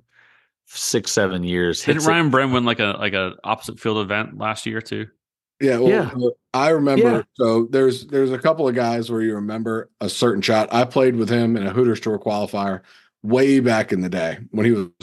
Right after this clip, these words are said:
Speaker 3: first deciding to play professional golf. And I'll never forget the second hole at Country Club of South Carolina. He hit a drive that sounded different. And it
Speaker 1: He,
Speaker 3: was,
Speaker 1: he
Speaker 3: I'm
Speaker 1: mashes
Speaker 3: telling
Speaker 1: it.
Speaker 3: you,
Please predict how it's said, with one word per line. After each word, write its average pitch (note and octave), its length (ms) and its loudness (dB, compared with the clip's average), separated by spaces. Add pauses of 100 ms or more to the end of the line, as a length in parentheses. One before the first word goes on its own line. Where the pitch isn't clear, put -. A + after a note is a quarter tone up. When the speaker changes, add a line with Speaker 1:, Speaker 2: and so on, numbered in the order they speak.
Speaker 3:
first A#2+ 340 0 (380)
deciding A2 360 -2
to G2 80 -2
play G2+ 160 0
professional F#2+ 440 -4
golf. F2 240 -4 (1200)
And A2+ 100 2
I'll B2 300 2
never C3 320 4
forget A2+ 400 0
the G2+ 80 -2
second A#2+ 460 0
hole A2+ 240 0
at - 80 -12
Country A2+ 240 -2
Club A2 180 -2
of F#2+ 60 -4
South G#2 240 -4
Carolina. F#2 520 -4 (600)
He D3+ 200 2
hit C#3+ 140 2
a B2+ 100 4
drive G2+ 500 0
that F2 180 -10
sounded F#2 640 -2
different. - 500 -8 (640)
And A#2+ 120 4
it B2 80 6
Speaker 1:
He, A#2 100 2
Speaker 3:
was, G2+ 180 0
Speaker 1:
he A#2 180 -2
Speaker 3:
I'm B2+ 160 4
Speaker 1:
mashes F#2 140 2
Speaker 3:
telling D#3 240 2
Speaker 1:
it. D3 80 2
Speaker 3:
you, C3 220 2